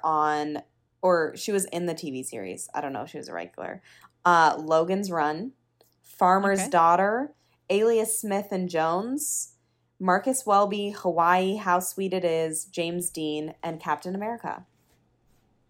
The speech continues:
Speaker 1: Um, also, fun fact, uh, Heather Menzies was featured in a Playboy magazine.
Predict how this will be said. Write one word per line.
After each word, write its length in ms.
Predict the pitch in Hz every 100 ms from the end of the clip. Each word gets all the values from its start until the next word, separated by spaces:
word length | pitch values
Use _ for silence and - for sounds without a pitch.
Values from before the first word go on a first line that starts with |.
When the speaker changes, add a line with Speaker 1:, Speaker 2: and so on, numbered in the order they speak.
| _ _ _ - - _ -
Speaker 1:
Um, 300 | 220 214 208 -
also, 300 | 320 427 403
fun 280 | 269 240
fact, 460 | 220 180 165 - - - -
uh, 380 | 196 190 170 196
Heather 340 | 202 240 403 453
Menzies 680 | 214 262 285 175 165 165 -
was 280 | 180 185 -
featured 340 | 214 214 220
in 100 | 208 185
a 60 |
Playboy 440 | - 196 196 185 175
magazine. 840 | 156 156 147 139 135 147 190